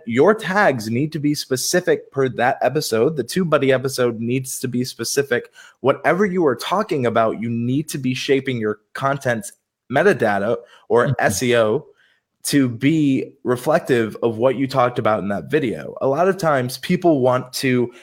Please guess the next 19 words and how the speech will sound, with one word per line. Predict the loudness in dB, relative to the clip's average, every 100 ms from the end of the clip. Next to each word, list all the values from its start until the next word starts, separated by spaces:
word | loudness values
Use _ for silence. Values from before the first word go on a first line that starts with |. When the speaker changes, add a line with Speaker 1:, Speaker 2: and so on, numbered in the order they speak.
| _
Speaker 1:
make | -4 2 4 2 0
S | 0 2 4
E | 6
O | 6
work | 4 0 0 0
in | 2
the | 4
way | 4
they | 4 0
want | -2 -2 -2
it | -2
to | 0 0 0
instead | -4 -4 2 2
of | 2
the | 0
way | 0 0
it | 0
actually | -4 -6 -4 -4
works. | -2 -4 -6 -10 -16